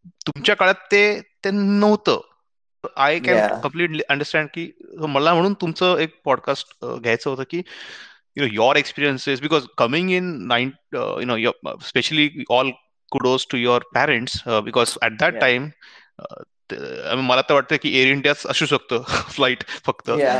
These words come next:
Speaker 1: इन-, अ, यूएस to इंडिया. आणि त्या काळी कसं ते मॅनेज केलं असेल त्यांनी इथं राहणं आणि, अ, तिथं इंडियन्स मला वाटतं खूपच कमी असतील त्या टाइममध्ये आणि
Speaker 2: Yeah.
Speaker 1: things were not, अ, अ, हे म्हणजे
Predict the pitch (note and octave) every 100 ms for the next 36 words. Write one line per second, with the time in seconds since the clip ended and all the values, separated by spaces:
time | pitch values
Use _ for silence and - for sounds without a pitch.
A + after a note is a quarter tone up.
0 | - A#2+ A#2+ - - A#2+ B2+ B2 B2 B2
1 | B2 A#2+ A#2+ A#2 B2+ - B2+ C3+ C3+ -
2 | _ - A#2+ B2+ C3 B2+ B2+ C3 B2+ B2
3 | C3+ B2+ C#3 C3+ A2+ C3 B2+ - B2 C3+
4 | A#2+ B2 B2 C3 C3+ C3+ C3 C3 A2 E2
5 | A#2 B2+ B2 A2 A#2 C3 C3 B2 G3 -
6 | - C3+ - - A#2 A#2+ A2+ A#2+ B2 C3
7 | B2+ B2 - - - - - D#3 D3+ C3+
8 | D3+ C3+ C3+ C3 C#3 C3+ C#3 C3+ D3+ F#2+
9 | G2+ - - _ - D3+ F3+ F3 F3+ F#3
10 | E3 D#3+ D#3+ D#3 C#3+ A#2+ B2+ B2+ D#3+ E3+
11 | F3 D#3+ G3+ D3+ C3 C3